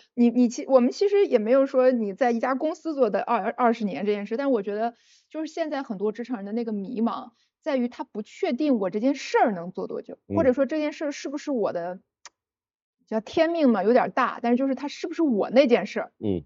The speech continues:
Speaker 1: 因为现在机会太多了，
Speaker 2: 嗯。
Speaker 1: 机会太多，有的时候对人还是一种困扰，
Speaker 2: 嗯。
Speaker 1: 啊，这个是我觉得很多人焦虑的一个来源。
Speaker 2: 是，天命只能是靠自己试出来。
Speaker 1: 是吧？
Speaker 2: 所谓的天命就是你喜欢什么，你热爱什么，这就是天命。
Speaker 1: 对。
Speaker 2: 呃，所以要，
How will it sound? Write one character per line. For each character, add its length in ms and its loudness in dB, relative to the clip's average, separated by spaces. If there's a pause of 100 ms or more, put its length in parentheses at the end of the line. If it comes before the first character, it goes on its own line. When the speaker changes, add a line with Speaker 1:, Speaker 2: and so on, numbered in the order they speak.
(160)
Speaker 1:
因 60 -4
为 80 2
现 120 0
在 80 2
机 300 -4
会 240 2
太 240 -8
多 220 -4
了， 80 0
Speaker 2:
嗯。 80 0
Speaker 1:
机 100 -4
会 160 0
太 220 -2
多， 100 6
有 140 2
的 80 -2
时 80 0
候 80 6
对 140 0
人 240 -2 (260)
还 240 -4
是 80 -2
一 60 0
种 140 2
困 280 2
扰， 240 -2 (120)
Speaker 2:
嗯。 100 -4
Speaker 1:
啊， 140 -8
这 120 -2
个 100 2
是 160 -2
我 120 2
觉 100 -2
得 60 -2
很 140 -8
多 140 -6
人 320 -8
焦 200 2
虑 140 -2
的 120 -4
一 80 -6
个 100 -4
来 220 -8
源。 240 -6
Speaker 2:
是， 140 0
天 200 6
命 220 6
只 120 0
能 200 0
是 120 -4
靠 200 6
自 160 0
己 120 -4
试 240 0
出 140 -6
来。 140 -4 (140)
Speaker 1:
是 200 -14
吧？ 60 -6
Speaker 2:
所 100 10
谓 140 10
的 100 8
天 240 6
命 180 4
就 140 0
是 100 -4
你 140 4
喜 180 -4
欢 200 0
什 100 -2
么， 60 0
你 100 0
热 180 4
爱 140 8
什 140 -8
么， 80 -2
这 140 2
就 100 2
是 60 4
天 220 -6
命。 160 -4 (280)
Speaker 1:
对。 160 -12 (160)
Speaker 2:
呃， 120 4
所 160 6
以 60 8
要， 120 10